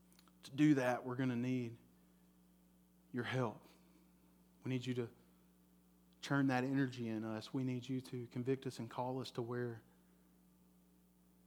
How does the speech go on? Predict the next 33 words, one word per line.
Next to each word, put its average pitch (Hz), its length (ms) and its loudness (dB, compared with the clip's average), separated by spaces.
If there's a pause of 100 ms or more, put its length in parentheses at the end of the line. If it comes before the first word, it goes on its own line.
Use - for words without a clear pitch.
(1080)
maybe 123 180 -4
things 131 320 -2
need 131 120 0
to 127 60 -4
be 127 60 0
a 131 40 2
little 123 140 -2
different 117 440 -8 (560)
in 120 60 -8
our 120 100 -6
lives 120 300 0
and 113 80 -6
how 120 120 -6
we 123 140 -2
relate 120 400 -4 (1200)
to - 60 -18
the 123 120 0
idea 117 300 -2
of 110 100 -6
church 110 320 -12
and 110 80 -2
the 107 60 -6
people - 260 -12
who 113 160 -6
are 110 160 -8
the 107 80 -12
church. 110 320 -16
Help 131 320 -4
us, 113 220 -8
God. - 80 -16 (1400)
Start 127 280 -8
with 135 100 0
me. 123 240 -2